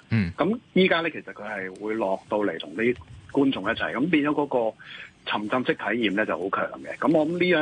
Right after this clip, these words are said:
Speaker 2: 一，對於呢個，呢個係即係 Frozen 呢個主題好鍾意嘅人咧，會吸引到你。
Speaker 1: 嗯。
Speaker 2: 咁另外一個咧就係佢都有嗰個過山車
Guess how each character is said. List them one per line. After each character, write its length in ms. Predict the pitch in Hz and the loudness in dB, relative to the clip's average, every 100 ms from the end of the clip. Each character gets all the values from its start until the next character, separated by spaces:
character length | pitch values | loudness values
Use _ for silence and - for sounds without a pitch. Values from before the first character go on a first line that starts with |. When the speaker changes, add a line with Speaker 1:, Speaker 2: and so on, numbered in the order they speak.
| 151 | 0
Speaker 2:
一， 120 | - | 0
對 140 | 135 | 2
於 140 | 127 147 | 4 4
呢 100 | 147 | 4
個， 160 | 135 120 104 | 2 0 -4
呢 100 | 98 | -2
個 100 | 147 | 0
係 440 | 120 110 110 104 95 | 2 0 0 -2 -2
即 120 | 135 | -2
係 60 | 120 | 0
Frozen 340 | 151 151 92 | 2 2 0
呢 100 | 92 | -2
個 80 | 127 | -2
主 100 | 104 | -2
題 120 | 107 117 90 80 | -4 -4 -6 -6
好 100 | 98 | -10
鍾 200 | 120 127 | -4 -4
意 160 | 123 101 | -4 -6
嘅 40 | 95 | -6
人 100 | 87 82 | -8 -4
咧， 120 | 101 | -2
會 60 | 95 | -2
吸 260 | 87 107 | -2 -2
引 60 | 87 | -2
到 80 | 82 | -6
你。 140 | 92 - - - - - | -6 -6 -16 -20 -6 0
Speaker 1:
嗯。 240 | 110 113 - | 2 2 -2
Speaker 2:
咁 480 | 101 104 135 156 147 | 0 4 4 4 2
另 120 | 139 | 2
外 140 | 139 190 | 4 2
一 40 | |
個 200 | 190 147 | 2 0
咧 100 | 160 | 2
就 100 | 143 | 0
係 60 | 110 | -2
佢 320 | 104 107 113 | 0 0 0
都 120 | 156 | 2
有 100 | 143 | 2
嗰 140 | 107 110 | 2 0
個 220 | 110 110 | 0 0
過 180 | 110 104 | -2 0
山 200 | 113 | 0
車 80 | 110 | -2